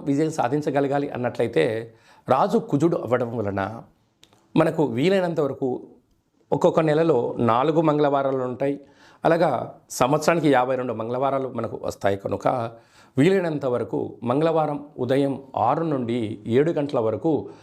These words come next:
కుజహోర జరుగుతూ ఉంటుంది. అలాంటి కాల సమయంలో మౌనం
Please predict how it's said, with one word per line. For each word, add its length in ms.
కుజహోర 540
జరుగుతూ 380
ఉంటుంది. 320
అలాంటి 340
కాల 200
సమయంలో 440
మౌనం 360